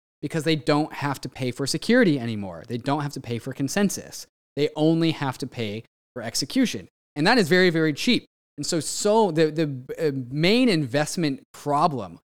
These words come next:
with these execution optimized monolithic chains is that there's way too much inflation. And at the same time, they've optimized for execution.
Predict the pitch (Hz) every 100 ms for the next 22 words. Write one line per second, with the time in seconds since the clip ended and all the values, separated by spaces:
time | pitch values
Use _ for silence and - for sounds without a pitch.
0 | _ 131 120 123 131 123 - 151 - -
1 | 147 147 123 127 131 127 123 123 117 139
2 | 160 - 113 107 - _ _ - 151 165
3 | 160 143 175 170 156 143 127 117 - -
4 | _ _ _ _ _ _ _ _ _ _
5 | 170 185 170 156 220 202 170 160 156 156
6 | 160 160 151 - 139 143 147 170 208 262
7 | 117 90